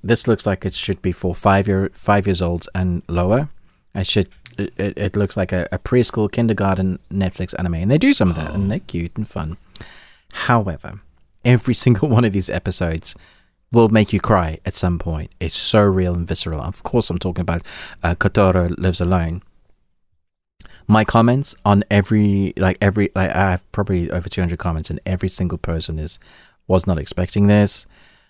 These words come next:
Speaker 1: Why is my heart ripped out? Didn't see that coming. I just want to protect Kotaro." It, it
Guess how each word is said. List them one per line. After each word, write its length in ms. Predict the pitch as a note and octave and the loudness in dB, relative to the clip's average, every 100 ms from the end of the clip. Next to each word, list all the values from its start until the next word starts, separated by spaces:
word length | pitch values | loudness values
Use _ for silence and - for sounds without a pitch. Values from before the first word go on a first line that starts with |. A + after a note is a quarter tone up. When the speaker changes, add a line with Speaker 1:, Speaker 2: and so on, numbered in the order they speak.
| _ - | _ -2
Speaker 1:
Why 160 | F#2 | 0
is 100 | F2+ | 2
my 80 | G2 | 2
heart 320 | F2 G2+ G2+ | 4 4 4
ripped 220 | G#2+ - | 0 2
out? 400 | G2+ F#2+ F#2+ - - _ _ _ | 4 4 2 -4 -14 _ _ _
Didn't 180 | - G2+ | -6 -4
see 180 | - G#2+ | 0 2
that 180 | F#2+ F#2 | 2 2
coming. 500 | - F#2+ F#2 F#2 F2+ - _ _ _ _ | 2 4 6 4 0 -12 _ _ _ _
I 40 | G2 | 0
just 160 | G2 | 2
want 120 | F#2+ F#2 | 4 2
to 40 | |
protect 360 | F2+ - F#2 - | 2 0 0 0
Kotaro." 400 | G2+ F#2+ F2 - | 0 2 2 0
It, 120 | F2+ - - | -4 -6 -6
it 120 | F#2+ | -6